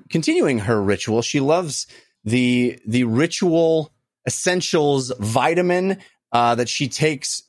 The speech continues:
daily. Uh, it is a daily vitamin. They have actually reinvented the vitamin industry. That's, that was their stated goal at Ritual. And I think, at least from my wife's perspective,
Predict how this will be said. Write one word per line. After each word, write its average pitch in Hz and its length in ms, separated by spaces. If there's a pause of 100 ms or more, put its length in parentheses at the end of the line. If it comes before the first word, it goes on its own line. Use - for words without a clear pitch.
daily. 175 500 (340)
Uh, 117 180
it 143 120
is 160 120
a 175 80
daily 190 340
vitamin. 117 580
They 160 120
have 196 180
actually 196 420
reinvented 143 1040 (460)
the 120 220
vitamin 123 380
industry. 123 380
That's, 90 320 (100)
that 107 180
was 113 140
their 110 100
stated 123 420
goal 139 420
at 127 140
Ritual. 160 580
And 120 200
I 123 280
think, 175 220
at 127 80
least 139 180
from 127 120
my 107 120
wife's 120 220
perspective, 110 560